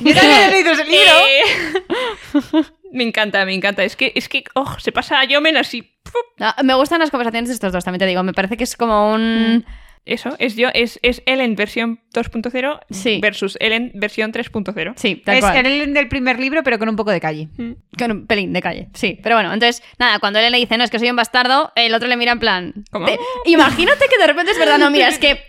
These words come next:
Speaker 3: realmente mi padre no es mi padre".
Speaker 2: Ya, ya.
Speaker 3: O sea, sería buenísimo, pero dice, "No, no, a ver, obviamente de nacimiento no, ¿eh? Sino que soy una mezcla de todo lo teni-,
Speaker 2: Mm.
Speaker 3: lo que he tenido que ser, que es académico, rebelde, noble, Misborn y soldado".
Speaker 2: Que soy una amalgama,
Speaker 1: Me encanta
Speaker 2: es que
Speaker 1: que
Speaker 2: me
Speaker 1: en
Speaker 2: encanta.
Speaker 1: esta frase,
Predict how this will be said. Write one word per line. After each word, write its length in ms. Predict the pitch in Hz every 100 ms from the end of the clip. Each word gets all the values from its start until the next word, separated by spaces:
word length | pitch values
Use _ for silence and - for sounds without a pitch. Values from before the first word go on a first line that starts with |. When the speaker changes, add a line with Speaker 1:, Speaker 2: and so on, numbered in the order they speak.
| 262
Speaker 3:
realmente 480 | 277 285 320 339 349
mi 100 | 302
padre 300 | 277 277 349
no 80 | 320
es 60 | 262
mi 80 |
padre". 420 | 262 226 214 185 185
Speaker 2:
Ya, 260 | 214 202
ya. 60 | 185
Speaker 3:
O 20 |
sea, 260 | 294 262 254
sería 240 | 269 302
buenísimo, 460 | 339 285 254 233 226
pero 140 | 254
dice, 200 | 269 269
"No, 180 | 269 285
no, 120 | 262 233
a 80 |
ver, 140 | 233 233
obviamente 320 | 240 254 262
de 100 | 262
nacimiento 460 | 240 233 220 240 247
no, 240 | 254 202
¿eh? 160 | 233 330 - -
Sino 260 | - 262 254
que 80 |
soy 140 | 247 269
una 80 | 302
mezcla 260 | 302 349
de 80 | 359
todo 180 | 294 254
lo 100 | 254
teni-, 180 | 240 214
Speaker 2:
Mm. 60 |
Speaker 3:
lo 120 | 233 220
que 60 |
he 40 | 226
tenido 180 | 247 233
que 80 |
ser, 220 | 247 196 277
que 80 |
es 80 | 226
académico, 460 | 190 180 233 240 247
rebelde, 480 | 190 208 269 277 277
noble, 360 | 254 269 277
Misborn 340 | 269 294 349 320
y 60 |
soldado". 400 | 240 180 190 170
Speaker 2:
Que 60 | -
soy 140 | 226
una 100 | 226
amalgama, 320 | 254 240 196 190
Speaker 1:
Me 60 |
encanta 240 | 208 208 285
Speaker 2:
es 80 | 320
que 40 |
Speaker 1:
que 80 | 320
Speaker 2:
me 140 | 311 269
Speaker 1:
en 80 | 262
Speaker 2:
encanta. 20 | 277 202
Speaker 1:
esta 120 | 302
frase, 580 | - 311 302 - 302 254